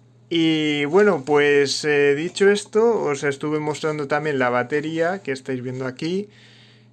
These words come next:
Em, quiero decir que le he añadido una,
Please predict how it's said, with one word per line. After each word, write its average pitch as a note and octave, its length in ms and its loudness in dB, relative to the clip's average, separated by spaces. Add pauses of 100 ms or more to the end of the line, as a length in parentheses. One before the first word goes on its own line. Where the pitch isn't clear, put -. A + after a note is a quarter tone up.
(300)
Em, D#3 1040 2 (540)
quiero G3+ 200 6
decir G#3 320 2
que F#3+ 120 2
le F3 100 2
he F3+ 60 2
añadido F#3 680 0
una, E3 720 -4